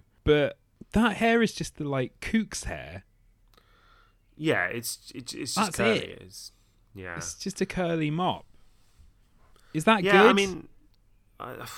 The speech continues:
Speaker 2: I guess it's different, isn't it? It's, I, I, I don't really see the appeal of it too much.
Speaker 1: No.
Speaker 2: Um,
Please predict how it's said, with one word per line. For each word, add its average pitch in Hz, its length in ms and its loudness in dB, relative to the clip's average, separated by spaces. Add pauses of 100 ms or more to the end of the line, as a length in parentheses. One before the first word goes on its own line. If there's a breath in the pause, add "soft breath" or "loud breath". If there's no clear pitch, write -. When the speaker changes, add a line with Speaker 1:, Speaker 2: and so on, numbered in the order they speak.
(100)
Speaker 2:
I 156 80 -2
guess 190 220 -2
it's 160 140 -4
different, 160 440 -4
isn't 160 220 -6
it? 165 200 -8
It's, - 480 -12 (580)
I, 113 160 -8 (120)
I, 113 140 -6 (240)
I 127 100 -2
don't 127 140 -6
really 101 120 -8
see 98 200 -10
the 92 120 -10
appeal 92 280 -10
of 90 80 -12
it 90 100 -16
too 92 140 -12
much. - 380 -14 (100)
Speaker 1:
No. 117 360 -6
Speaker 2:
Um, 104 360 -4